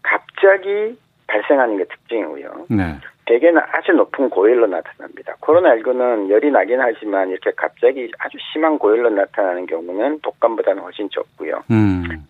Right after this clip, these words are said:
Speaker 1: 그다음에 두통이 아주 심하게 오는 독감이 있는 해들이 많습니다. 만약
Speaker 2: 네.
Speaker 1: 금년에도 오는 독감도 두통이 아주 심하게 온다면은
Speaker 2: 음.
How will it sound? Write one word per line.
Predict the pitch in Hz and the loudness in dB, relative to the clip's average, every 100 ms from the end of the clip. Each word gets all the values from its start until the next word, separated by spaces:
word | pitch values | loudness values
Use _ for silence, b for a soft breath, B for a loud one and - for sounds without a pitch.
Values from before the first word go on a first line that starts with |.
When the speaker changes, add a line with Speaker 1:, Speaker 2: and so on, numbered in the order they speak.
| _ - | _ -2
Speaker 1:
그다음에 | 151 131 - | 0 0 -2
두통이 | 165 - - 240 233 | -6 -4 0 2 4
아주 | 170 139 - | 2 0 -2
심하게 | 156 156 160 151 | 2 4 4 4
오는 | 117 98 101 | 2 2 -4
독감이 | 90 - - 107 104 101 98 95 90 | -6 -4 0 2 0 -6 -6 -6 -6
있는 | 98 101 95 98 | -6 -4 -4 -6
해들이 | 98 110 107 | -6 -6 -6
많습니다. | 85 65 170 - 95 - - - | -6 -8 -12 -14 -16 -12 -10 -8
만약 | 80 90 - | -2 0 0
Speaker 2:
네. | 82 | -2
Speaker 1:
금년에도 | 101 110 156 170 123 | -4 2 4 4 2
오는 | 104 101 | 0 -4
독감도 | - - - 104 95 85 - | -10 -4 -2 0 -2 -10 -10
두통이 | - - 196 | -8 -2 0
아주 | 151 107 92 | 2 0 -4
심하게 | - 113 113 | -8 -2 0
온다면은 | 101 87 87 82 80 90 143 - 107 | 0 -4 -6 -8 -6 -4 -2 -2 -2
Speaker 2:
음. | 95 85 | -2 -4